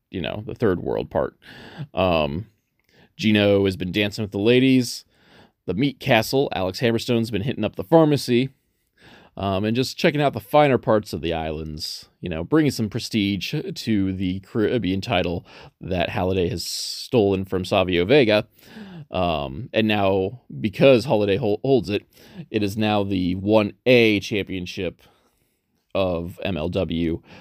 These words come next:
uh, with Hammerstone's open weight title being the, obviously being the number one championship in the company.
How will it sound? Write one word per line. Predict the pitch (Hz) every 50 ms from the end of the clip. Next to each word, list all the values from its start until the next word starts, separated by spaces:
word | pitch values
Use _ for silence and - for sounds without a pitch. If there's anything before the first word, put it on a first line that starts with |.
| - - -
uh, | - 78 80
with | 82 82 -
Hammerstone's | - 117 101 98 95 - - 110 101 85 85 87 87 - - - -
open | 107 87 - 80
weight | 82 87 85 - -
title | - - 98 85 82 85 78 82
being | 73 - 92 80 78 82 82 78 82 98 - _ -
the, | 147 113 101 69
obviously | 65 85 80 71 87 90 - - 92 76 82
being | 87 - 85 87 87 80 78
the | 80
number | 80 71 - 57
one | 73 - - 95 107 92 85
championship | - - - 90 76 - - 87 - - 92 - -
in | 80 85
the | 76 76
company. | - 151 113 92 - 98 78 65 -